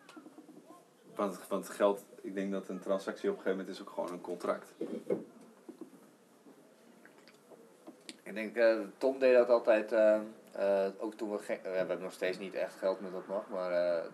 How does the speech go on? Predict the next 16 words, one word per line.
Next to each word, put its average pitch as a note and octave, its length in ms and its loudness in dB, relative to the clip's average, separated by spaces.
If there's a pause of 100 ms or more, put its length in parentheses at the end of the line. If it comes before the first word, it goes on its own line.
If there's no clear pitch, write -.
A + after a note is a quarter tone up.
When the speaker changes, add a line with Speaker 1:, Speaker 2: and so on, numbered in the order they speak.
Speaker 2:
Tom G2+ 240 -6
die, F#2+ 240 -2
eh, F#2 420 2
dat F2+ 80 -6
is F2 60 -14
ook F#2 80 -18
niet F#2 160 -10
ons F2+ 260 -8
doel, G2 240 -6
zeg G2+ 140 -4
maar. A2+ 240 -4 (1200)
Maar F#2+ 340 2
Tom B2 200 2
die A2+ 180 2
deed, A2+ 400 4
eh, A#2+ 440 10